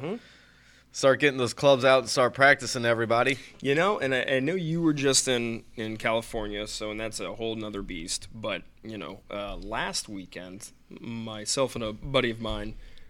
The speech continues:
Speaker 1: we played the, uh, Missouri Bluffs, and even that course is looking pretty solid
Speaker 2: Yeah?
Speaker 1: for, you know,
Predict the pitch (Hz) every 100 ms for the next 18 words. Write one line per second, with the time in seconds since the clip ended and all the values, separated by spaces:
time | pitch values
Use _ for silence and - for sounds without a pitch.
0 | - 117 104 120 110 107 104 101 92 -
1 | 110 113 101 101 107 - - - - -
2 | - - 135 208 190 170 294 - - -
3 | 117 110 107 110 110 110 110 101 - 101
4 | 95 82 78 110 117 170 175 104 - -
5 | - - - 110 104 101 95